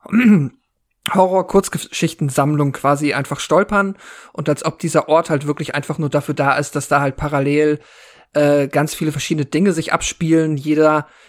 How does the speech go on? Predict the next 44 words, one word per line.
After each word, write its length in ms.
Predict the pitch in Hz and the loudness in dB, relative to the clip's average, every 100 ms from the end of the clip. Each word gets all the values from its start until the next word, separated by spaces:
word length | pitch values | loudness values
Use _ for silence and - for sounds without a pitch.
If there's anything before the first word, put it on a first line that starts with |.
| _ | _
jede 260 | - 147 | -2 0
Figur 380 | 147 139 165 165 | 0 -2 2 2
hat 140 | 156 - | 0 -2
irgendwie 320 | 147 143 143 | -4 -2 -4
so 140 | 147 | -4
seinen, 640 | 139 139 143 143 135 117 - | 0 0 0 -4 -6 -8 -10
äh, 340 | - - - - - | -12 -12 -14 -14 -2
ja, 200 | 170 135 | 0 0
hat 220 | 143 - - | -6 -10 -18
quasi 260 | - 151 143 | -4 -4 -2
seine 260 | 143 143 139 | -2 -2 0
eigene 440 | 151 165 160 151 - - _ _ _ _ | 0 2 0 0 -4 -20 _ _ _ _
Storyline, 680 | - - 143 165 156 160 165 | -10 0 4 6 4 2 0
die 120 | 151 | 0
jetzt 180 | 151 - | 0 0
hier 160 | - 156 | -2 -2
drin 240 | 156 156 | 0 -2
sich 160 | 147 - | -4 -2
quasi 300 | 151 147 147 | -2 0 -2
nicht 140 | 147 | -2
von 100 | 160 | -2
Anfang 300 | - 143 151 | -2 -4 -6
bis 120 | 139 | -6
Ende 320 | - 147 147 143 | -6 -4 -2 -4
präsentiert, 840 | - - 147 147 - 240 311 - | -6 -6 -4 -4 -2 -2 -2 -2
aber 280 | 165 165 - | 2 2 0
man 120 | 170 | -2
hat 140 | 165 269 | 0 -2
das 140 | - | -4
Gefühl, 480 | - - 233 311 294 - - - | -8 0 4 4 0 -6 -20 -14
ah, 280 | - 170 151 | 0 2 2
da 80 | 147 | 0
ist 120 | - | -2
diese 100 | 147 | -4
Gruppe 220 | 151 160 | -2 -2
von 140 | 147 143 | -2 -2
Kindern, 560 | 208 214 190 185 185 175 | 0 2 2 0 -2 -2
mit 220 | 143 - | -4 -2
die 100 | 175 | 0
haben 160 | 175 | 2
irgendetwas 640 | 160 165 151 160 - 160 160 | 0 -2 0 0 2 0 0
so, 340 | 156 156 156 - - _ - | 0 0 0 -4 -20 _ -2
dann, 360 | 139 135 135 | 0 0 -2
äh, 720 | 139 131 131 131 127 127 - | -2 -2 0 -2 -2 -6 -10